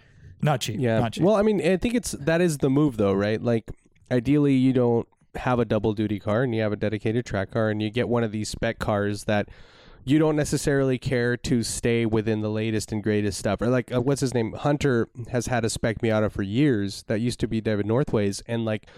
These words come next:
Speaker 2: it's not a competitive car now. Like, he did try to race it. Like, he tried to campaign it probably a-,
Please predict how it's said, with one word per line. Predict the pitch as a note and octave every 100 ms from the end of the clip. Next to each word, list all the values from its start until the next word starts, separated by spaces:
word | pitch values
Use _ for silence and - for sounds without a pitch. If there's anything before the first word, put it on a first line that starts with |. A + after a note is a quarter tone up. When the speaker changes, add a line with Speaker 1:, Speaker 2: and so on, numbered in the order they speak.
| - - -
Speaker 2:
it's | D3 -
not | C#3 C#3
a |
competitive | C3+ A#2+ B2+ A#2+ G#2+
car | - B2 G#2
now. | A2+ B2+ G#2
Like, | G#2
he | C3+
did | A2 A#2+
try | - B2 A2+
to |
race | G2+ G2 A2 -
it. | C#3
Like, | A#2 A2
he | - B2
tried | - C#3
to | B2
campaign | C3 A2+ - A2+ A2+
it | A#2 -
probably | - A#2 A2 A2 A2
a-, | G#2